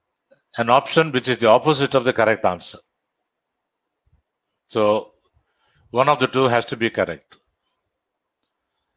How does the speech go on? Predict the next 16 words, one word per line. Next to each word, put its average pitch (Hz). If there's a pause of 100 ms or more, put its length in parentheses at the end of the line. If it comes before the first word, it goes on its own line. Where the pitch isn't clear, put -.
(420)
And 123
most 160
of 170
the 131
test 135
takers 117
will 110
eliminate 135
the 120
other 104
two. - (1300)
If 117
there 113
are 113
two 160
options 131